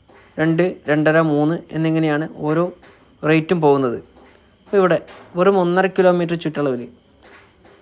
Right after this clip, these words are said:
നിങ്ങൾക്ക് ഒന്നര ലക്ഷം രൂപയ്ക്ക്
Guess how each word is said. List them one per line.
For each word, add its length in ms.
നിങ്ങൾക്ക് 300
ഒന്നര 360
ലക്ഷം 280
രൂപയ്ക്ക് 320